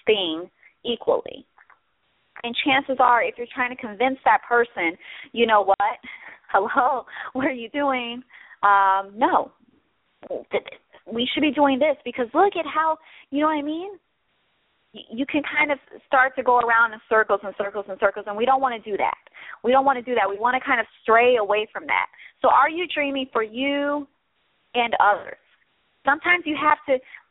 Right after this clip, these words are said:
dream for yourself. Be okay with dreaming for yourself. And if you can't convince other people of the dream, <laughs> okay, if you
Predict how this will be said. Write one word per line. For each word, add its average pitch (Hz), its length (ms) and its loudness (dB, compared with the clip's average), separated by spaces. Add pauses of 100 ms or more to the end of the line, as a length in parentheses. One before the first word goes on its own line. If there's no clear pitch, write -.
(300)
dream 285 320 -6
for - 80 -6
yourself. 214 500 0
Be 269 120 0
okay 294 240 0
with 247 200 -6
dreaming 254 280 -4
for 240 80 -6
yourself. 214 440 0
And 202 80 -16
if 208 120 -10
you 262 100 -8
can't 370 360 -10
convince 294 380 -2
other 269 240 2 (140)
people 233 380 2
of 240 160 2
the 220 200 -2
dream, 240 560 -4 (320)
<laughs> - 320 0
okay, 254 360 -2
if 240 60 -14
you 254 80 -12